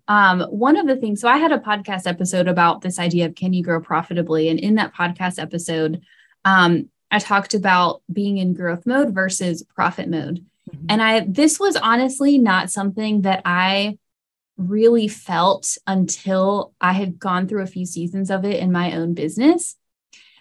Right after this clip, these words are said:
Speaker 1: And so I think you have to recognize, to get out of the chicken and the egg situation, I think what you have to do is,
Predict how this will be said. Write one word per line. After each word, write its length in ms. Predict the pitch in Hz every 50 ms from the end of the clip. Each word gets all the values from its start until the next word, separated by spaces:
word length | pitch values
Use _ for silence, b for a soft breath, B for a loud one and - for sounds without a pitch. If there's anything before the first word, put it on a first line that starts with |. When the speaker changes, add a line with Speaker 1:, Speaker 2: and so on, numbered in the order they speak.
| b _
Speaker 1:
And 160 | 202 214 214
so 140 | 214 233 226
I 100 | 220 214
think 220 | 208 247 247 240
you 140 | 254 294 311
have 260 | 254 214 202 208 208 -
to 140 | - 180 196
recognize, 880 | 185 185 185 185 - 220 214 190 190 185 180 175 175 175 175 175 - -
to 140 | - 247
get 160 | 214 277 262 269
out 160 | 247 262 254
of 140 | 254 214 202
the 80 | 208
chicken 320 | 202 - 220 214 - 208 196
and 120 | 190 185
the 120 | 185 180
egg 160 | 165 165 175 175
situation, 880 | - 214 208 - 240 226 226 240 233 - 254 254 262 269 277 269 - _ _ _ _ _ _ _ _ _ _ _ _ _ -
I 80 | 214
think 200 | 208 247 254 254
what 80 | 302 302
you 100 | 285 269
have 160 | 240 226 220
to 100 | 226 220
do 220 | 190 196 196 208 202
is, 260 | 190 175 170 -